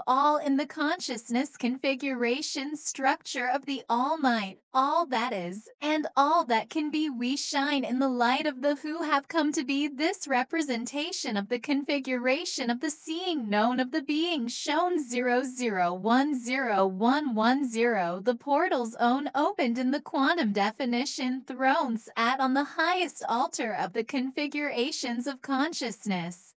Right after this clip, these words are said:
And so to this telling of the energy as it is made valid across anything that might rise in the vast altogether rightfully become into its imported self.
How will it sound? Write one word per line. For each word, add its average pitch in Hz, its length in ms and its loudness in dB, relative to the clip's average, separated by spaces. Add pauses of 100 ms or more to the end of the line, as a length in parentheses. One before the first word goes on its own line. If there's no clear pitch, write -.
(160)
And 269 240 2
so 311 440 0
to 240 160 -2
this 247 340 -2
telling 302 420 0
of 233 120 -2
the 269 200 -6
energy 247 640 0
as 226 260 -2
it 254 120 0
is 233 180 -4
made 285 360 0
valid 254 440 2
across 320 600 0
anything 226 680 0
that 247 180 2
might 269 340 2
rise 269 420 0
in 240 140 2
the 262 80 4
vast 254 480 0
altogether 262 1000 0
rightfully 285 640 -2
become 269 520 -2
into 294 320 -2
its 302 200 -4
imported 294 640 0
self. 190 560 -2